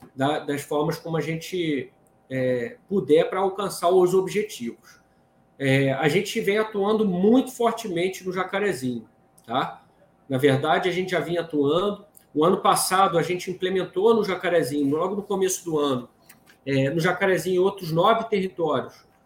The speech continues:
um projeto de inovação da Defensoria Pública, que se chama Defensoria em Ação nas Favelas, que faz o atendimento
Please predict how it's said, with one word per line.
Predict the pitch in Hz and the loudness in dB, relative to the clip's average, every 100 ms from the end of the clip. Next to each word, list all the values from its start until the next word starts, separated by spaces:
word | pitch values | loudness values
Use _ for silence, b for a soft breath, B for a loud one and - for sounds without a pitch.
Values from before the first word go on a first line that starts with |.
| _ | _
um | 156 | -10
projeto | 147 185 151 185 196 185 | 0 2 4 2 0 -4
de | 185 220 | 0 6
inovação | 220 226 226 196 - 190 220 247 | 8 8 6 2 0 0 2 2
da | 214 | 2
Defensoria | 175 180 180 170 175 151 151 | 0 -2 -4 -8 -4 -2 -2
Pública, | - 175 190 180 160 | -4 -6 -2 -4 -6
que | - | -16
se | 156 | -14
chama | - 170 180 180 160 120 - b b - | -8 -2 0 2 0 -2 -8 b b -2
Defensoria | 170 - 202 - 202 190 202 247 240 - | 0 2 0 2 2 2 2 2 0 0
em | 196 | 0
Ação | 196 - 196 202 | 0 -2 -2 -2
nas | 185 | -4
Favelas, | - 139 123 131 151 185 214 - _ _ _ _ _ | -4 -4 0 2 2 0 -6 -16 _ _ _ _ _
que | - | -8
faz | 165 214 240 240 | -2 4 6 6
o | 233 | 2
atendimento | 233 240 214 202 190 254 262 - 143 | 2 2 2 2 4 4 4 -2 -10